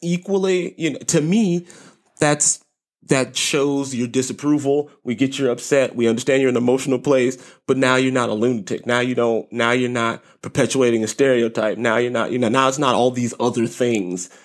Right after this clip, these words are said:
that slapping another person on national television is, right? Like, you gotta, if anybody should understand that, you as a professional entertainer, grown adult should,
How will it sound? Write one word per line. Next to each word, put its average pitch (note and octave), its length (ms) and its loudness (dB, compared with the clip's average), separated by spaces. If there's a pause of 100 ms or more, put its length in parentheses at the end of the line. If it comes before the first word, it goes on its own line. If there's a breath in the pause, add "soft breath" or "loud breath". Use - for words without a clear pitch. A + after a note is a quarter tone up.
(240 soft breath)
that G#2 380 0
slapping A#2+ 540 0
another G#2 300 0
person A2+ 400 -2
on G2+ 220 -2
national A2+ 420 -4
television A2+ 720 -4
is, - 320 -14 (400)
right? G#2+ 320 0
Like, A#2 180 -2
you A#2+ 80 2
gotta, A#2 460 2 (800 soft breath)
if F3 280 2
anybody C3+ 920 2
should C3+ 200 -2
understand B2 600 2
that, G#2+ 180 2
you C#3 360 2
as C3+ 180 0
a B2 80 2
professional C#3 920 -2
entertainer, B2+ 880 -4 (500)
grown C3 500 2
adult A2+ 680 -2 (400)
should, C#2+ 560 -4